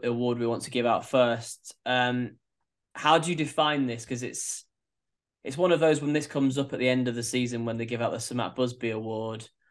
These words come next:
at the, uh, at the club do, I often feel like they get it wrong. It, it often just give it to the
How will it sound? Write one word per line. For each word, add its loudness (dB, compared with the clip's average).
at -2
the, 0
uh, -2
at 0
the -6
club -2
do, 0
I 8
often 2
feel 2
like 2
they 0
get 4
it 2
wrong. 2
It, -10
it -10
often -4
just -8
give 0
it -4
to -14
the -8